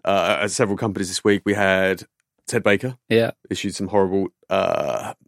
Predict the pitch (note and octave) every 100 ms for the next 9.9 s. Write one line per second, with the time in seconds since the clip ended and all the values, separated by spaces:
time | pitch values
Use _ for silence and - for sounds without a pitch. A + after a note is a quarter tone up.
0 | _ _ - G#2+ G#2 G2 - G2 G2+ G#2
1 | A2 G2 G#2+ G2 G2+ - A2 G2+ A2 A2
2 | A#2 G#2 G2+ A2 G2 F#2 F#2 C3 C3 -
3 | C#3 C3+ _ - - - - - - B2
4 | G#2+ - C#3 C#3 C#3+ C#3+ A2+ B2 A2+ F2
5 | F#2 F2+ - A2+ G#2+ G#2+ _ G#2+ G#2 F#2+
6 | B2 G#2+ G#2 G#2+ G2+ G#2 A2 A2+ _ _
7 | - G2+ G#2+ G#2+ G#2+ G#2+ G#2+ G#2 _ -
8 | A3 B3+ F#3 F3+ B2+ - F3 A2+ - -
9 | - D#3 A#3+ - G#3 G3 F3+ D#3 C3+